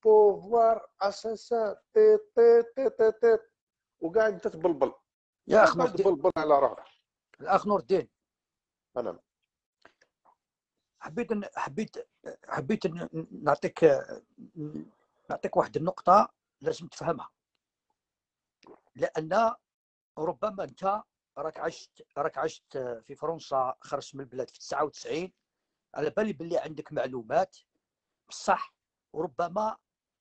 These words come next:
Speaker 2: أنت تظن باللي الجزائري راهو يفكر كيما كان يفكر في التسعينات، ماهوش يفكر كيما في-،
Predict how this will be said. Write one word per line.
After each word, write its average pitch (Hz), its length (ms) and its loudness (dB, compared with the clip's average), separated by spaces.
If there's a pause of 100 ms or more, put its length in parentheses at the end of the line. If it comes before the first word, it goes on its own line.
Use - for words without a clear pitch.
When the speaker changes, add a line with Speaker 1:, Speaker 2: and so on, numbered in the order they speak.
(240)
Speaker 2:
أنت 143 200 -8
تظن 208 380 -2
باللي 170 580 -14
الجزائري 180 840 -2
راهو 175 220 -4
يفكر 185 400 -12
كيما 190 380 -8
كان 180 240 -8
يفكر 180 360 -12
في - 60 -20
التسعينات، - 600 -12 (340)
ماهوش 220 360 2
يفكر 170 180 -8
كيما 131 400 -8
في-، 113 280 -12